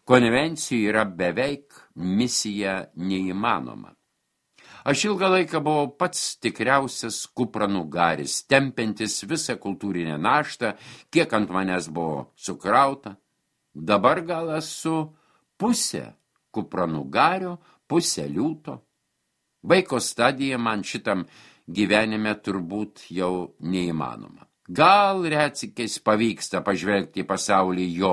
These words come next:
akimis, bet retai. Kaip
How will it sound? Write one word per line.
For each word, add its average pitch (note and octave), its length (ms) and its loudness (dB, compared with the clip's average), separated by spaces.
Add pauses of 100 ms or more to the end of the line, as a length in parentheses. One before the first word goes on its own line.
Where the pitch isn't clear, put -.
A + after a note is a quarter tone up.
akimis, D#2 680 -8 (200)
bet - 520 -4 (380)
retai. D#2+ 640 -6 (2500)
Kaip G3 420 4